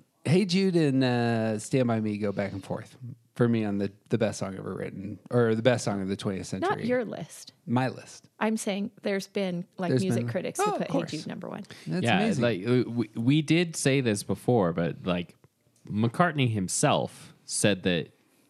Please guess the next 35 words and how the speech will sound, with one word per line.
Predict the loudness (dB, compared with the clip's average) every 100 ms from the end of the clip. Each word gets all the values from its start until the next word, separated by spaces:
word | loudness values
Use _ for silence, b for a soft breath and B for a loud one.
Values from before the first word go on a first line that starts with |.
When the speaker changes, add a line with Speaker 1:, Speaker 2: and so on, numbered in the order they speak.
| _ -2
Speaker 3:
a | -2
different | 0 -2 0 -4 -2
song | 0 0 0 -2 -2
is | -2 -2 -4 -10 -8
the | -2 -2 -2
perfect | -4 -6 -6 -12
song | -10 -10 -10 -10
that | -10
he | -6
didn't | -6 -6 -6
write. | -8 -10 _ _ b b b b b b b b b -8
Speaker 2:
Which | -4 -2
Speaker 1:
So, | 0
Speaker 2:
one | 0 -2
would | -6 -12
say? | -16 -18 _ _ _ 0
Speaker 1:
God | 2 4
only | 2 0
knows. | -4 -6 -8
Speaker 3:
It's | -10
true. | -2 -2 -2 _ _ -8
Speaker 1:
It | 0
was | 2 4
number | 2 2
twenty-five, | 0 0 0 0 -2 -2
by | -6 -10
the |
way, | -10 -14 -16 _
on | -10
Rolling | -8 -10 -12
Stone's | -12 -12 -12 -14 -12
Speaker 2:
What's | -10 -8
Speaker 1:
list. | -6 -4 -4
Speaker 2:
number |
Speaker 1:
I | -4